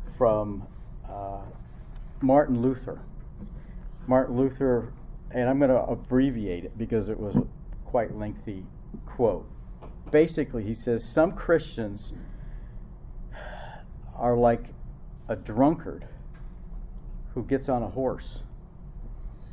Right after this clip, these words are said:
and he's so drunk that he can't stay on the horse, and he falls off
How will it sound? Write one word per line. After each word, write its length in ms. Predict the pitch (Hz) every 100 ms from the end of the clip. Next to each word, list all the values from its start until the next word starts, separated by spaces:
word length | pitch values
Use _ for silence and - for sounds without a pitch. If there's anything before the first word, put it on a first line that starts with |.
| - - - -
and 560 | 123 120 117 117 110 - - -
he's 160 | 113 -
so 160 | 151
drunk 380 | 120 110 143 131
that 100 | -
he 60 | 113
can't 260 | - 123
stay 220 | - 135
on 140 | 139 131
the 100 | 113
horse, 300 | 104 98 -
and 100 | 101
he 60 | -
falls 240 | 117 113
off 140 | 113